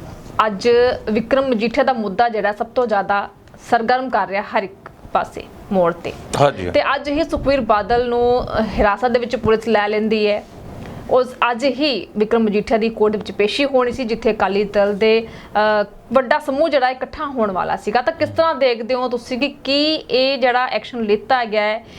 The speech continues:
Speaker 1: ਇਹ ਵੀ ਕੋਈ ਰਾਜਨੀਤੀ ਦੀ ਸਾਜ਼ਿਸ਼ ਸੀ ਜਾਂ ਫਿਰ ਸਰਕਾਰਾਂ ਦੇ ਵੱਲੋਂ ਸ਼੍ਰੋਮਣੀ ਅਕਾਲੀ ਦਲ ਨੂੰ ਦਬਾਉਣ ਦੀ ਕੋਸ਼ਿਸ਼ ਕੀਤੀ ਗਈ?
Speaker 2: ਗੱਲ, ਅ,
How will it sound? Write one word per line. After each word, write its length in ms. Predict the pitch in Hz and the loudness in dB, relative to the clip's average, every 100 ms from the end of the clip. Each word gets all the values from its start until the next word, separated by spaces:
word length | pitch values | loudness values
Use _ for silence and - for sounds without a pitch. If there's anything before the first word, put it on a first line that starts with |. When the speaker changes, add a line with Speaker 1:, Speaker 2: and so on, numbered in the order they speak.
| - | -2
Speaker 1:
ਇਹ 100 | 233 | 0
ਵੀ 120 | 233 262 | 2 2
ਕੋਈ 200 | 269 240 | 2 2
ਰਾਜਨੀਤੀ 420 | 220 226 226 247 | 2 0 -4 -4
ਦੀ 140 | 247 | -6
ਸਾਜ਼ਿਸ਼ 420 | 233 226 202 226 | -2 0 0 -4
ਸੀ 280 | 226 254 240 | -4 -2 2
ਜਾਂ 220 | 226 233 | 2 2
ਫਿਰ 320 | 247 269 254 254 | -2 0 2 2
ਸਰਕਾਰਾਂ 580 | 254 214 233 220 240 | 0 -2 0 0 0
ਦੇ 100 | 254 | -2
ਵੱਲੋਂ 460 | 202 202 202 214 233 | -4 -2 0 0 0
ਸ਼੍ਰੋਮਣੀ 380 | 226 247 269 285 | 0 0 2 2
ਅਕਾਲੀ 200 | 226 214 | 2 0
ਦਲ 400 | 180 208 208 226 | 2 2 2 2
ਨੂੰ 180 | 233 226 | 0 0
ਦਬਾਉਣ 320 | 190 202 196 | 0 0 0
ਦੀ 100 | 202 | -2
ਕੋਸ਼ਿਸ਼ 420 | - 226 226 202 | 0 0 -2 -8
ਕੀਤੀ 280 | - - - | -8 -8 -10
ਗਈ? 160 | - - - - - - - - - - - - - - - - - | -12 -16 -18 -20 -18 -18 -16 -16 -16 -16 -18 -16 -16 -16 -16 -14 -2
Speaker 2:
ਗੱਲ, 440 | 185 214 254 - - | 2 2 0 -4 -4
ਅ, 680 | - - - - 135 143 | -6 -10 -10 -8 -2 0